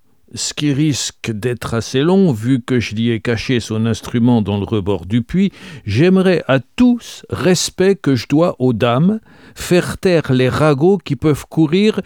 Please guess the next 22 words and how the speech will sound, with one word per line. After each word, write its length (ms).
sur 280
la 160
pureté 600
de 100
ma 160
petite 340
Azeline. » 720
Il 80
a 60
toisé 460
du 120
côté 320
des 140
commères. 560
Il 160
savait 520
all 220
right 540
d'où 200
venait 300
la 140
médisance. 880